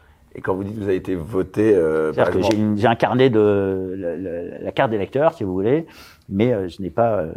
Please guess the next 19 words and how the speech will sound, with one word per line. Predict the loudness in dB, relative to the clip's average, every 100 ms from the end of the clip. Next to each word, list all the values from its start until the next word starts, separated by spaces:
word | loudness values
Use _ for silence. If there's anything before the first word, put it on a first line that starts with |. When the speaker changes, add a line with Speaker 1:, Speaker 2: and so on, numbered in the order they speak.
| -12 -16 _ _ _ -10
Speaker 1:
Vous | -4
n'avez | 0 2
pas | 2
voté | 2 0 0
lors | 0
de | 0
la | 0
dernière | 0 -2
présidentielle, | -2 -4 -6 -6 -6
hein, | -6
Speaker 2:
Je | -12
Speaker 1:
entre | -12
Speaker 2:
suis | -6 2
allé | 2 2
Speaker 1:
Macron | 2
et | 2
Le | 4
Speaker 2:
voter, | 4
Speaker 1:
Pen ? | 4 2